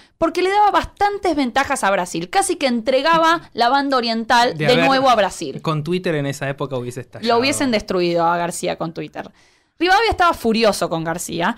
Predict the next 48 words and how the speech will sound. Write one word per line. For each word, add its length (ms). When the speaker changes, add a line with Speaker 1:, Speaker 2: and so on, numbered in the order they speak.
Speaker 1:
y 100
sostuvo 320
que 100
el 60
diplomático 540
había 180
sobrepasado 760
la 100
autoridad 400
que 80
se 120
le 80
había 240
dado. 420
Pero 260
pese 240
al 120
rechazo, 760
eh, 300
el 160
peso 260
del 100
fracaso 520
que, 420
que 100
est-, 180
o 60
sea, 140
pese 200
a 20
que 100
Rivadavia 380
se 220
quejó 300
públicamente, 680
Speaker 2:
Claro. 220
Speaker 1:
eh, 320
de 220
esto, 360
el 140
fracaso 400
del 100
tratado 420
va 80
a 80
caer 260
sobre 260
Rivadavia 760